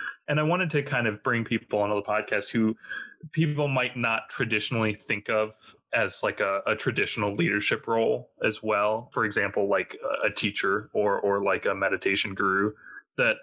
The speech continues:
those might not be traditionally what you think of as, like, a, a, a stock and standard leader,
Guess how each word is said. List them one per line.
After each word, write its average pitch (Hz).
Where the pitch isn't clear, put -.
those 147
might 131
not 113
be 110
traditionally 123
what 156
you 143
think 143
of 131
as, 107
like, -
a, -
a, 110
a 117
stock -
and 104
standard 104
leader, 117